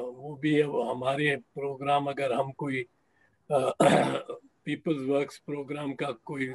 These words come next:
school बना देते थे या building बनाते थे, वो बाकायदा पन्द्रह दिन के अंदर अंदर उसको गिरा के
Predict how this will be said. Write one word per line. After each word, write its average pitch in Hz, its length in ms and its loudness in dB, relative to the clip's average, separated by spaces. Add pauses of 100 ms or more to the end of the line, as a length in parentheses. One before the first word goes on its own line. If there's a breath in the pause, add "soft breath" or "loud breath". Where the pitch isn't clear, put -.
school 156 440 6
बना 139 320 6
देते 147 360 0
थे 127 480 -8 (880)
या 135 320 2
building 135 520 4
बनाते 139 520 2
थे, 151 120 0
वो 147 220 2
बाकायदा 143 880 2 (280)
पन्द्रह 151 340 2
दिन 147 240 4
के 127 220 0
अंदर 143 280 2
अंदर 139 260 2
उसको 135 280 0
गिरा 127 340 6
के 139 300 -2